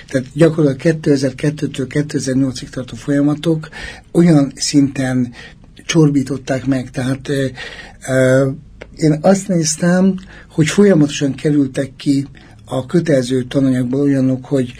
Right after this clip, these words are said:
tudja a fiatal, kilencvenes évek elején, közepén még bent volt, hogy a határon túli régióknak melyek a magyar nevei. Ugye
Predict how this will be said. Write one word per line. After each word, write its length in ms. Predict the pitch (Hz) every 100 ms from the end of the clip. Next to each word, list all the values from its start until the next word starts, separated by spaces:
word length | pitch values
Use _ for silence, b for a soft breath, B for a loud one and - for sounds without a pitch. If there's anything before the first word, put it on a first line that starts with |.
| B -
tudja 400 | - 156 156 143
a 60 |
fiatal, 840 | 135 151 139 131 139 135 151 151 147 -
kilencvenes 480 | 185 165 151 135 -
évek 260 | 135 131
elején, 380 | 143 135 135 131
közepén 400 | - 131 127 131
még 160 | 123 120
bent 220 | 135 123
volt, 280 | 135 131 127 B B B -
hogy 520 | - 139 135 131 143
a 80 | 143
határon 560 | 123 160 156 135 131 123
túli 420 | - 127 123 120 B - -
régióknak 1120 | 135 131 135 131 120 117 - 135 135 120 -
melyek 420 | 143 135 127 117
a 40 |
magyar 380 | 123 127 123 120
nevei. 640 | 127 127 117 117 101 95 -
Ugye 280 | 127 143